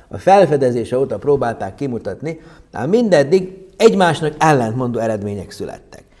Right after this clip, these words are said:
Három egész ötvenöt óra, egy egész nulla nyolc nap, tizenhárom egész hét óra, tizennégy egész ötvenhat,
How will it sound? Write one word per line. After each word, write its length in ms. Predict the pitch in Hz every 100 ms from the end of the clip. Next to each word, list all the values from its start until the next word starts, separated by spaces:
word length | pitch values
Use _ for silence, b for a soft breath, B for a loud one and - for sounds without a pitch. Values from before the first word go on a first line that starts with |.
| b
Három 400 | b 147 156 156
egész 340 | 156 151 147 147
ötvenöt 560 | 147 147 131 123 113
óra, 260 | 107 90 64
egy 280 | 95 131 135
egész 320 | 135 139 131
nulla 260 | 139 139 135
nyolc 320 | 131 120 120
nap, 340 | 123 92 - -
tizenhárom 600 | 120 117 131 127 127 127
egész 380 | 127 127 117 -
hét 360 | 120 120 -
óra, 200 | 85 65 -
tizennégy 520 | 107 117 123 123 127
egész 340 | 123 120 117 -
ötvenhat, 600 | 131 127 110 101 147